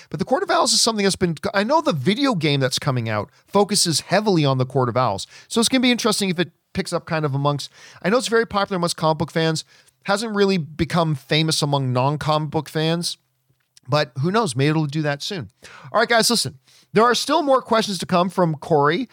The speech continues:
um, and Chris M, and more from Corey.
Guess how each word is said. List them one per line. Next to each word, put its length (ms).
um, 480
and 260
Chris 340
M, 400
and 200
more 180
from 180
Corey. 380